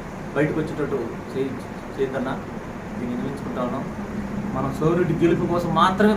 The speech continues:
పనిచేద్దాం. మనకు పవన్ కళ్యాణ్ చెప్పిన మాట అది. మన అధి-, అధినాయకుడు మనకు చెప్పిన మాట ఏంటి? పొత్తు ధర్మాన్ని పాటించి మనం దీనికోసమే పనిచేయాలి తప్ప మనం మనకు ఏది లేకుండా చూసుకుందామన్నా. దీనికోసం సోమిరెడ్డి గెలుపు కోసం ఎంత దూరానికి పోయేదానికి కూడా మేము, మా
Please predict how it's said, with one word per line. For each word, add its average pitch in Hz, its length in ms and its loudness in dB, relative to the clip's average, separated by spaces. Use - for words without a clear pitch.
పనిచేద్దాం. 165 440 4
మనకు 165 200 0
పవన్ 180 200 4
కళ్యాణ్ 175 260 2
చెప్పిన 151 260 -2
మాట 143 180 2
అది. - 100 -4
మన 143 160 0
అధి-, 170 220 6
అధినాయకుడు 185 420 4
మనకు 165 180 0
చెప్పిన 165 240 0
మాట 151 200 2
ఏంటి? 160 160 0
పొత్తు 170 300 2
ధర్మాన్ని 185 420 4
పాటించి 170 400 2
మనం 156 140 2
దీనికోసమే 196 520 6
పనిచేయాలి 185 360 2
తప్ప 151 160 0
మనం 170 120 2
మనకు 160 220 -2
ఏది 156 160 4
లేకుండా 135 280 0
చూసుకుందామన్నా. 139 500 -4
దీనికోసం 151 440 2
సోమిరెడ్డి 175 420 4
గెలుపు 185 240 4
కోసం 180 200 2
ఎంత 165 200 -6
దూరానికి 175 340 0
పోయేదానికి 156 340 2
కూడా 143 160 0
మేము, - 180 -6
మా 131 60 -4